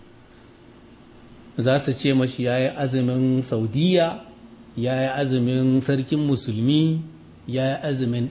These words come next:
ɗagutu. A kan asasin ɗabbaka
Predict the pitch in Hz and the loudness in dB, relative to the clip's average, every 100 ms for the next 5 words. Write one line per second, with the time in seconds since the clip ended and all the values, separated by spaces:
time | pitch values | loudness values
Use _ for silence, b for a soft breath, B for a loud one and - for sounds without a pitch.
0 | - 135 127 120 135 131 110 - - - | -6 -6 -2 0 0 -2 -10 -14 -18 -20
1 | - - - - - - - 113 98 95 | -20 -20 -20 -20 -20 -20 -20 -20 -20 -20
2 | - 78 - - - - - - - 113 | -20 -20 -20 -20 -20 -20 -20 -20 -20 -20
3 | 113 117 117 123 117 113 113 120 123 - | -20 -20 -20 -20 -20 -20 -20 -20 -20 -20
4 | - 175 175 - 175 175 - - - - | -20 -20 -20 -20 -20 -20 -20 -20 -20 -20
5 | - - - - - 139 - 233 240 180 | -20 -20 -20 -20 -8 -4 0 2 2 0
6 | - 202 196 180 165 - 175 165 160 160 | 0 0 0 0 0 -2 -2 -2 -4 -4
7 | 131 | -10